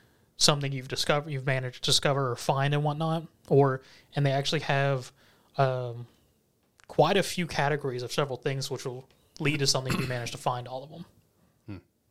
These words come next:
Speaker 1: And things like that. So that's definitely been a, um,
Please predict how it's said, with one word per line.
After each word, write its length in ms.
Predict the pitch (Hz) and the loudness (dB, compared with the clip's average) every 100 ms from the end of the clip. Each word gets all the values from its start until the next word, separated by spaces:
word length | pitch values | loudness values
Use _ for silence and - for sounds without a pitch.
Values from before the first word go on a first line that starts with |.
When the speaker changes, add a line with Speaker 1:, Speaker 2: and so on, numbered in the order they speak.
| - _ | -20 _
Speaker 1:
And 160 | 165 139 | 0 2
things 220 | 143 131 | 0 -4
like 180 | 120 110 | -8 -6
that. 280 | 131 135 - _ _ - - - _ _ | -6 -6 -10 _ _ -20 -20 -20 _ _
So 220 | - 156 | 2 4
that's 240 | 147 170 - | 6 2 2
definitely 320 | 170 160 156 | 0 2 0
been 160 | 151 | 0
a, 480 | 143 135 131 131 127 - - | -2 -2 -4 -4 -8 -12 0
um, 440 | 143 127 127 127 | 0 0 -4 -8